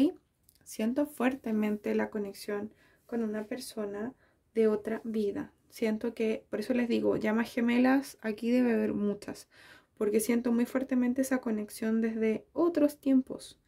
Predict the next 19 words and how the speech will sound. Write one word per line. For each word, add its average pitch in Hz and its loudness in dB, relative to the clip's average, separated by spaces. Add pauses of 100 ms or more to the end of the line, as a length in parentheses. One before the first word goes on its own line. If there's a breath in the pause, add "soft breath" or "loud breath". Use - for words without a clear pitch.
(360 soft breath)
Esto 269 -2
viene 262 8
de 254 6
mucho 233 0
antes, 208 -4
esto 220 -10
viene 233 2 (440 soft breath)
de 220 0
bastante, 240 0
bastante 226 -4
tiempo 220 -4
atrás 214 0
y 226 -8
lo 214 0
estoy 226 0
sintiendo 233 0
como 214 2
algo 220 0
que 214 -2